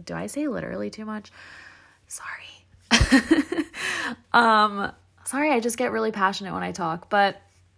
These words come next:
and it's also really hard to talk when you're not reading something that's already pre-written. So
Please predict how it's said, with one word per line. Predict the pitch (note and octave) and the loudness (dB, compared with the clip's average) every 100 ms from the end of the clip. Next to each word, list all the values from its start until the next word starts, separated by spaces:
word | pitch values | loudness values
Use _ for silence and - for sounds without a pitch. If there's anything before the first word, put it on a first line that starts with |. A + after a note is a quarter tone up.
| _ _ _ _ _ _ - _ | _ _ _ _ _ _ -20 _
and | A#3 | -2
it's | B3 | 0
also | A3+ A#3+ E4 | 0 2 2
really | E4+ F4 | 4 2
hard | A#3+ A#3+ A3+ | 4 2 2
to | |
talk | A3 - F#3 G3 | -6 0 0 0
when | G3+ F#3+ | -6 -6
you're | F3 | -2
not | E2+ - D#3+ | -2 -2 -6
reading | E3 D#3+ F3 | -6 -6 -8
something | E3+ F3+ F3+ F#3 F3+ | -8 -8 -8 -8 -6
that's | E3 | -6
already | - D#3+ D#3+ | -4 -4 -4
pre-written. | - D#3+ A#1+ E2+ | -6 -8 -8 -8
So | F2 F#2 - F3 | -6 -4 -2 -4